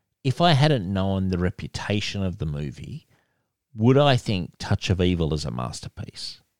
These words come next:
Do you know what I mean? If I just walked into that film and watched it and didn't know anybody and watched it,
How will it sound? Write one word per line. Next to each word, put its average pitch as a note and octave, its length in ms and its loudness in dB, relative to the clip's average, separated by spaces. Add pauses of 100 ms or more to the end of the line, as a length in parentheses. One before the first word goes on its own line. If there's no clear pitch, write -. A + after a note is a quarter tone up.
(600)
Do - 80 2
you C#3 60 8
know C#3 80 8
what C3 80 8
I B2 120 4
mean? C#3+ 60 -2
If A2+ 120 0
I D3+ 120 8
just - 280 0
walked C#3+ 260 4
into A#2 240 0
that G2 200 2
film F#2 460 -4 (680)
and F#2+ 240 2
watched G#2 340 0
it B1 240 -6
and G#2 220 2
didn't B2+ 220 2
know A2 180 -2 (140)
anybody F2 640 0 (560)
and G2 300 0
watched - 340 -2
it, - 160 -6